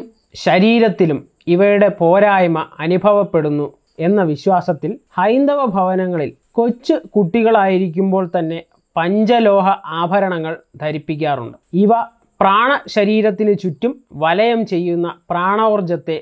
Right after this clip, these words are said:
ബലപ്പെടുത്തുകയും ശരീരത്തിലെ ലോഹശക്തി ബലപ്പെടുത്തുകയും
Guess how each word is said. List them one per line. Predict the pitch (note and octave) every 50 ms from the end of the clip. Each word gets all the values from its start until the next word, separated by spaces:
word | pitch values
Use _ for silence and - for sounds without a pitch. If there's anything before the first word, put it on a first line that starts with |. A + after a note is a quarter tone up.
| - C#3+
ബലപ്പെടുത്തുകയും | D3+ D3+ F3 A3 A3 A3 G3+ F3 E3 D#3 C#3 D#3+ D3 D3+ D#3 E3+ F#3+ C#3+ - - _ _ _ -
ശരീരത്തിലെ | - F#3+ G3+ A#3+ A#3+ B3 A#3 A#3 G#3 - A#3 A3+ A3 A3 G#3+ - - _ - D3 D#3 E3+
ലോഹശക്തി | F#3 G#3+ A#3 A#3 B3 A3+ - G3+ F3+ E3+ - - E3+ D#3+ D3+ - _ - D3
ബലപ്പെടുത്തുകയും | D3+ D#3 D#3 D3 E3 D3+ D#3 D3 C#3+ D#3 D3 D#3 D#3+ F3+ A3